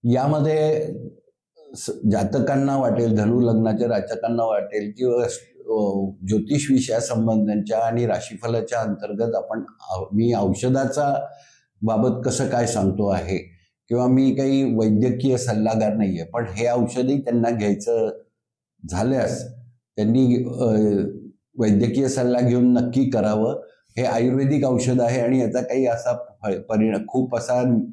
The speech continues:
नकारात्मक परिणाम होणार नाही. पण विशेषतः ज्योतिषशास्त्राचा याच्याशी संबंध असा आहे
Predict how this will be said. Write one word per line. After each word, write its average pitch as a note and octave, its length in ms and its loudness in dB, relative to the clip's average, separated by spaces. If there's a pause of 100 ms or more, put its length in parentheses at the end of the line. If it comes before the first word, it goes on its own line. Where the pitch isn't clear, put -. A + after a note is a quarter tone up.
(280)
नकारात्मक B2 560 0
परिणाम A#2 480 0
होणार A#2 220 2
नाही. E2 280 -2 (300)
पण D3 180 0
विशेषतः C#3 520 0
ज्योतिषशास्त्राचा C#3 1040 0
याच्याशी B2+ 420 -2
संबंध A#2+ 400 0
असा G#2 300 -2
आहे G2 280 -6